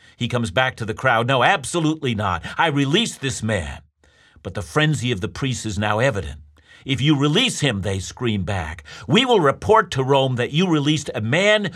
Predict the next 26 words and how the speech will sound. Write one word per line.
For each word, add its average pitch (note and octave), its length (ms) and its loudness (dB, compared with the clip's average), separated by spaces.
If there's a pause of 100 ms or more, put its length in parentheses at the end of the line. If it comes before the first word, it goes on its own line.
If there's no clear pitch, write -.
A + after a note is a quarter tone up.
(160)
who C3+ 120 -2
made G3+ 400 2
himself C#3+ 640 2
a C3+ 120 -2
rival F3+ 640 2
king B2+ 320 -6
to A2+ 120 -8
Caesar." D#2 600 -10 (800)
And F#3 140 -2
the E3 60 -2
problem F3 520 2
was G#2 360 2
that A#2 160 2
at A#2 180 -2
that F#3 340 0
point C3+ 380 0 (260)
in C3+ 180 2
history, A2 680 -4 (460)
Pilate A#3 400 2
was A#2+ 140 -2
having B2+ 280 0
his B2+ 140 0
own D#3+ 200 2
problems B2 520 0
with G#2+ 180 -6
Rome. G2 280 2